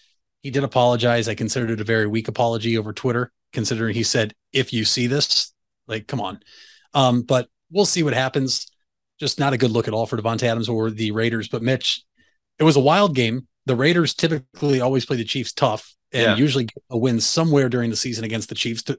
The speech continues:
Speaker 1: Derek Carr actually usually plays out of his mind or just as good as Pat Mahomes in those type of games. For me, though,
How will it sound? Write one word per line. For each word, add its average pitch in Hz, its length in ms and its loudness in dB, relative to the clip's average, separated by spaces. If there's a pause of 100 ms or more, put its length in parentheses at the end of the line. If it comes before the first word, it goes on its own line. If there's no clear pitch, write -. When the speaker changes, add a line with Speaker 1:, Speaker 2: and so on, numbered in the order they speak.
Speaker 1:
Derek 135 300 0
Carr 127 340 4 (600)
actually 135 320 2
usually 117 220 0
plays 117 440 -4
out 117 160 0
of 120 40 -2
his 110 140 -2
mind 117 400 0
or 117 140 0
just 135 280 -2
as 123 180 0
good 143 180 2
as 120 80 -4
Pat 123 240 -2
Mahomes 107 260 -4
in 107 120 -4
those 107 140 -4
type 113 160 -2
of 107 60 -10
games. 107 380 -6 (1500)
For 160 100 2
me, 208 200 8
though, 110 300 2